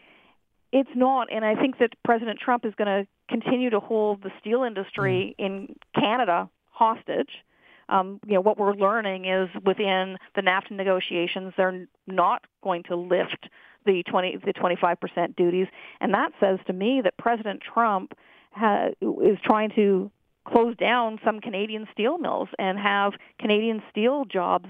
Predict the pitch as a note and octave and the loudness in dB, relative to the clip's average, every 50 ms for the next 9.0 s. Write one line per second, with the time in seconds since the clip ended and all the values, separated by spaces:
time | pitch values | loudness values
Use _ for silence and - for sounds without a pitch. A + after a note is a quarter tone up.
0 | F#3+ F3 G#3+ G#3+ G#3 G#3 A3 A3 G#3 F#3+ F#3+ F3+ F3+ F3+ - - F3 F3 F#3+ - | -2 0 2 2 2 0 -4 -6 -8 -6 -4 -4 -6 -6 -8 -6 -4 -4 -4 -4
1 | - - - - - - - - G#3 - - G#3 G3+ G#3 A3 G#3+ G#3 G3+ - - | -6 -12 -20 -20 -14 -10 -8 -6 -6 -4 -2 0 0 0 0 -2 -4 -6 -8 -10
2 | A3 G#3 G3 - - - G3+ - - - - G#3+ G3 F#3+ F#3+ F#3 G3 F#3 F#3 G3+ | -10 -10 -10 -6 -2 -2 -2 -2 -2 -2 0 0 2 2 2 2 2 2 0 0
3 | C4 C#4+ - - D4 C4+ A#3 A3 A3+ A3+ - - - - - - - - - - | -2 -4 0 0 2 2 2 0 -2 -4 -8 -12 -20 -20 -20 -20 -20 -14 -10 -8
4 | G3+ F#3+ G3+ A3 A#3 A#3+ A#3 A3+ G#3+ - A3 G#3+ A3 - - - G3+ - - C4 | -6 -4 0 0 2 2 0 0 -4 -4 -4 -4 -4 -4 -8 -10 -6 -2 0 0
5 | B3+ A#3+ G#3+ G3+ - - - G3 G3 - - B3 B3 B3+ A3+ D3+ D#3+ E3+ G#3 G#3 | 2 0 0 -2 -6 -6 -6 -6 -6 -6 -6 -2 0 2 2 2 0 0 -2 -4
6 | _ _ _ - - - - - _ - G#3 G3 G3 F#3+ F#3+ G3+ G3 - G#3 F#3+ | _ _ _ -20 -20 -20 -20 -12 _ 0 2 2 4 4 4 2 4 4 2 2
7 | F#3 F3 G3+ G#3 G#3 G3+ G#3+ - G#3 G3+ G#3 F#3+ G3+ G#3 G3 G3 F#3+ F#3 - - | 4 4 2 2 2 2 0 0 -2 -2 -4 -4 -2 -2 0 0 0 -2 0 0
8 | - G3 G#3 B3 A#3 G#3 F3 F3+ F3 F3+ F3 - - - E3+ E3+ F3 F3 A3 B3+ | 2 4 4 4 2 0 -4 -6 -8 -10 -10 -10 -10 -8 -6 -4 -4 -4 -4 -6